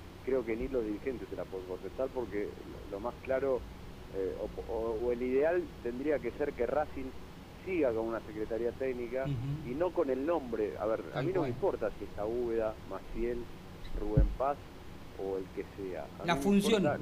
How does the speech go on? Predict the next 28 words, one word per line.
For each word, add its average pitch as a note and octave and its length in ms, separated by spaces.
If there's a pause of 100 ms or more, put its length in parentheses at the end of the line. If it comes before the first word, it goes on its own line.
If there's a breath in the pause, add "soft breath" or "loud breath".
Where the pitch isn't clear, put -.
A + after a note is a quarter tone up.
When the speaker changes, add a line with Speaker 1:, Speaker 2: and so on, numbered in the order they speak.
Speaker 1:
la G#2 80
idea, A2 540
Speaker 2:
Ujú. D3 280 (460)
Speaker 1:
porque A2+ 240
es C#3+ 60
muy D3+ 140
difícil B2 340
reemplazar G2 500
a G2+ 60
Milito G#2 360
en G2+ 140
cuanto G2 260
al G2 120
nombre, G#2 260 (460)
el G#2 80
peso B2+ 340
del A2+ 120
nombre B2 300
en G#2+ 140
sí. G#2 140
Cualquier A#2 340
nombre E3 300
que C3 140
vos C3 160
digas A2 240
después A#2+ 300
de B2 60
Milito, C#3+ 400